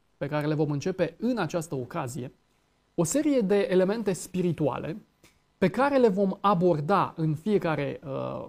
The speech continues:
ocazie, timp de nouă, începând din acest moment, timp de nouă ocazii, ocazii, uh, elemente spirituale, subiecte spirituale, practice cu care ne confruntăm în viața de zi cu zi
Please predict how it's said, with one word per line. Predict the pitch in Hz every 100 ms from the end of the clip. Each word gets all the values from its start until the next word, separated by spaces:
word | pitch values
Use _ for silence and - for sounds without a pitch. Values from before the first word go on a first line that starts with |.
| -
ocazie, | - 147 143 165 196 160 156
timp | 160 151
de |
nouă, | 147 175 143 131 151 _ _ -
începând | 156 143 170 156
din | 135
acest | 131 147 -
moment, | 123 127 170 -
timp | - 139
de | 139
nouă | 151 139
ocazii, | 120 139 131 185 - _ _ _ _
ocazii, | 180 262 285 247 220 196
uh, | 180 185 175 160 -
elemente | 190 220 269 254
spirituale, | - 208 185 202 175 135 127 139
subiecte | 147 190 185 254 247
spirituale, | - - 190 170 185 160 135 131 - -
practice | 220 247 208 165 147 151
cu | 165
care | 202 208
ne | 196 196
confruntăm | 190 175 185 202 190
în |
viața | 170 180 170
de | 160
zi | 160 165
cu | 165
zi | 151 151